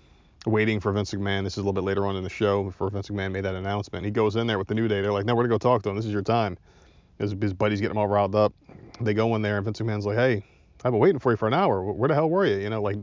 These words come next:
act like he didn't know the guy was out there. Making Kofi look like a real dumbass, and the McMahons are just freaking infesting everything.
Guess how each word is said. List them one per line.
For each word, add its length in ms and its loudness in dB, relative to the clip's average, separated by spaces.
act 200 -2
like 100 0
he 60 0
didn't 140 2
know 100 -4
the 80 -4
guy 120 -2
was 140 -4
out 160 -2
there. 240 -2
Making 220 2
Kofi 200 4
look 120 2
like 140 2
a 60 -2
real 260 2
dumbass, 520 0
and 160 -6
the 120 -4
McMahons 500 -4
are 80 -4
just 280 -10
freaking 220 0
infesting 560 -4
everything. 540 -4